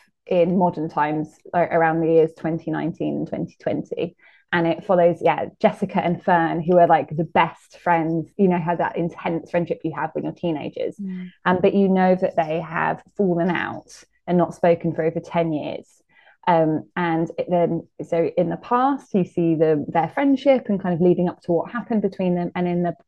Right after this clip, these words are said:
Speaker 1: present, you see Fern and Jessica trying to become best friends again as
Speaker 2: Mm.
Speaker 1: adults, um, and trying to figure out if they can let go of the kind of old habits and toxic parts of their, uh, friendship that kind of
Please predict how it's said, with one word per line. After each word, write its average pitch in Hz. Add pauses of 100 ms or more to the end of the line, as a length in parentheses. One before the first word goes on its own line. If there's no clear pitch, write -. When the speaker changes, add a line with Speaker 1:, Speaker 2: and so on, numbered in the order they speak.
(140)
Speaker 1:
present, 190
you 175
see 170
Fern 190
and 185
Jessica 180
trying 196
to -
become 175
best 165
friends 233
again 165
as 156
Speaker 2:
Mm. 180
Speaker 1:
adults, 175 (480)
um, 170
and 170 (520)
trying 240
to 208
figure 196
out 175
if 190
they 185
can 180
let 180 (140)
go 175
of 170
the 175
kind 175
of 165 (320)
old 165
habits - (160)
and 165
toxic -
parts -
of 180
their, 151 (520)
uh, 151 (120)
friendship 170
that -
kind 156
of 175